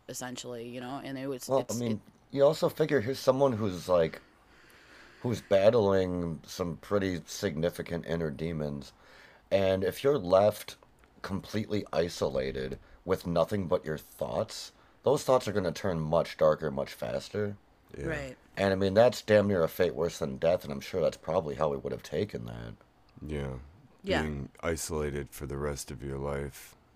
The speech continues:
Speaker 1: I,
Speaker 3: Um,
Speaker 1: you know, yeah, and I, I, I feel like, you know, obviously there was that, like, he's, like, you know, he said, "This is gonna drive me insane," you know,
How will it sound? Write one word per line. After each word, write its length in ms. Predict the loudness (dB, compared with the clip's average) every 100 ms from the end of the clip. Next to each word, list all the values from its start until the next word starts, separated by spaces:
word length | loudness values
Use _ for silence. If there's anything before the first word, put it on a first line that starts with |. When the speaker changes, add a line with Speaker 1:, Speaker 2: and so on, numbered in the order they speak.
| -16 -12
Speaker 1:
I, 320 | -8 -4 -4
Speaker 3:
Um, 60 |
Speaker 1:
you 180 | -2 0
know, 220 | 2 2 0
yeah, 260 | 0 0 0
and 80 |
I, 140 | 0 2
I, 160 | 0 0
I 80 | -2
feel 260 | -2 -2 0
like, 320 | 0 -2 -4
you 80 | -2
know, 60 |
obviously 420 | 0 -2 -2 -4
there 140 | -2 -4
was 140 | -4
that, 360 | 0 2 2 -2
like, 180 | -6 -6
he's, 280 | -8 -6
like, 260 | -6 -6 -8
you 80 | -8
know, 100 | -6
he 120 | -8
said, 220 | -6 -6 -6
"This 140 | -6
is 100 | -6
gonna 160 | -6 -6
drive 300 | -4 -6 -6
me 100 | -8
insane," 440 | -8 -4 -2 -2 -2
you 100 | -4
know, 180 | -8